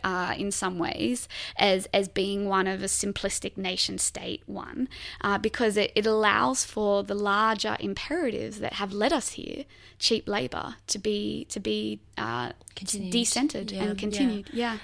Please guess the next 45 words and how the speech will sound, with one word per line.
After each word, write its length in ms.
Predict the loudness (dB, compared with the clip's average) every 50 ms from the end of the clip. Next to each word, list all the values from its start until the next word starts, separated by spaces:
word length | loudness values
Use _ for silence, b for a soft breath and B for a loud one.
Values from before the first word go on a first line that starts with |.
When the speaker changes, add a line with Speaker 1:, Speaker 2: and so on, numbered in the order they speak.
| -2 2
Speaker 2:
You 80 | 4 4
know, 120 | 4 4
on 180 | 4 6 6 6
that 200 | 6 4 2 0
twentieth 400 | 2 2 2 4 4 2 2 2
century, 540 | 2 2 2 2 2 2 4 4 4 4 2 2
um, 320 | 0 0 0 0 0 0
conception 520 | 0 0 0 2 2 2 2 2 0 0 0
of 120 | -2 -2
trade 320 | -2 0 2 2 2 2 2
as 100 | 0 0
well, 100 | 0 0
Elizabeth, 340 | -2 -2 -4 -6 -8 -8
that 120 | -6 -6 -4
you 100 | -2 0
mentioned 440 | 0 2 2 2 2 2 2 2 0
that 140 | -2 -2
Trump 320 | -4 -2 0 0 0 0 0
is 80 | 2
so, 220 | 4 6 8 8 8 12 12 12 12 12 12 8 6
<laughs> 380 | 6 4 6 6 6 8 10
um, 200 | 10 10 10 10
prone 260 | 8 8 8 8 8 8
to 60 | 6
have, 160 | 4 4 4
you 100 | 4 4
know, 160 | 4 4 4 4
it 60 | 4
was 100 | 4 4
something 240 | 4 6 6 6 6
we 80 | 4 4
talked 200 | 2 2 2 2
about 180 | 0 0 2
so 160 | 2 4 4 4
much 220 | 4 4 2 2 0
in 100 | 0 0
this 120 | 0 0
podcast, 440 | 0 -2 -4 -4 -4 -4 -4 -2 -2
is 220 | 0 0 -2 -2 -4
the 140 | -4 -4 -2
difference 320 | -2 -2 -2 -2 -2 -4 -4
between 180 | -4 -2 0
surplus 440 | 0 2 2 0 0 -2 -2 -2 -2
and 100 | -2 0
deficit. 500 | 0 0 0 2 2 4 6 6 6 4